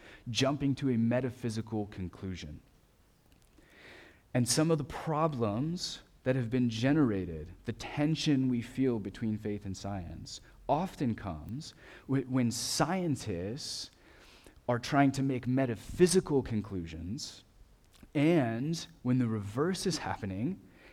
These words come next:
and, and you have theologians who are trying to tell scientists how things work. Are you with me?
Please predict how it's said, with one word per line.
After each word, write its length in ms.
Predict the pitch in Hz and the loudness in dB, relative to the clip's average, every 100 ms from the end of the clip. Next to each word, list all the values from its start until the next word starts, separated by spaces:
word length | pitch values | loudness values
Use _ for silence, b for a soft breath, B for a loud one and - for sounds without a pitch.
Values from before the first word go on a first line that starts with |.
| - | -2
and, 200 | 139 131 | 2 2
and 100 | 127 | 2
you 100 | 127 | 2
have 120 | 135 | 2
theologians 1300 | 120 - 147 123 120 139 175 127 101 92 113 156 - - b b | -4 2 4 4 4 2 2 2 0 0 -2 -2 -6 -10 b b
who 180 | - 156 | 0 4
are 80 | 139 | 4
trying 420 | - - 151 160 | 2 0 0 2
to 120 | 143 | -2
tell 260 | 131 147 135 | -4 -4 -4
scientists 640 | - 135 135 123 120 110 | -2 -4 -2 -2 -2 -6
how 480 | - - - 123 127 | -6 -8 -2 0 -2
things 440 | 110 - 120 107 | -6 -2 0 0
work. 440 | 87 92 87 - - - _ _ _ _ _ _ _ _ _ _ _ _ _ _ _ | -2 -4 -6 -8 -20 -20 _ _ _ _ _ _ _ _ _ _ _ _ _ _ _
Are 60 | 127 | 0
you 160 | 120 | 2
with 260 | 123 135 - | 2 0 -4
me? 160 | 80 | -10